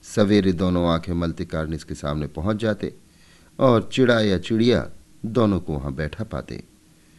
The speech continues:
उनको देखने में दोनों बच्चों को न मालूम क्या मज़ा मिलता। दूध और जलेबी की भी सुध न रहती थी। दोनों के दिल में तरह तरह के सवाल उठते।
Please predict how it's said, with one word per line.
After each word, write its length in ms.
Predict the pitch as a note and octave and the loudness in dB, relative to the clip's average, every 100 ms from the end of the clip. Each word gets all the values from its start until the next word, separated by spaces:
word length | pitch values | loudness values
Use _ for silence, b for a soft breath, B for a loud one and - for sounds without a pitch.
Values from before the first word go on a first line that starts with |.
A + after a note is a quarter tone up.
| b _ | b _
उनको 240 | C3 C3+ C3 | 0 4 4
देखने 360 | C3 C3+ D3 | 4 2 4
में 160 | B2 G#2+ | 2 4
दोनों 260 | A2 G#2 | 2 2
बच्चों 280 | G2 G#2 - | 0 -2 -6
को 100 | B2 | -2
न 100 | A2 | 0
मालूम 400 | F#2+ F2+ F2+ E2 - - _ - - | 2 2 0 -2 -8 -18 _ -20 -8
क्या 140 | - C#3+ | -2 0
मज़ा 280 | F#2+ C#2+ C#2+ | 0 -2 -4
मिलता। 360 | C2 G1+ - - _ _ b b b _ - | -6 -8 -14 -16 _ _ b b b _ -4
दूध 260 | A#2 C3 | 2 2
और 160 | G#2+ F#2+ | 2 0
जलेबी 500 | E2+ F#2 F#2+ F#2 G2+ | 0 0 2 2 0
की 220 | F#2+ G#2 | -2 -2
भी 300 | F2 G#2 C#3 - - _ _ - | -2 -2 -4 -6 -20 _ _ -8
सुध 160 | - C#3+ | -4 -2
न 80 | E2+ | -4
रहती 400 | C2+ B1 A#1 E2 | -4 -6 -8 -10
थी। 200 | - - - _ _ _ _ _ b b b b b A2+ | -8 -12 -14 _ _ _ _ _ b b b b b 4
दोनों 280 | D3+ E3 | 8 8
के 120 | D3+ C#3+ | 8 6
दिल 200 | C#3 C3 | 4 6
में 160 | C3+ | 4
तरह 220 | C3 A#2 | 4 2
तरह 240 | A#2 A2 G#2+ | 2 0 -2
के 120 | A#2 | -2
सवाल 400 | - F2 G2 G#2+ | -2 0 2 0
उठते। 340 | D2+ - - | -4 -8 -12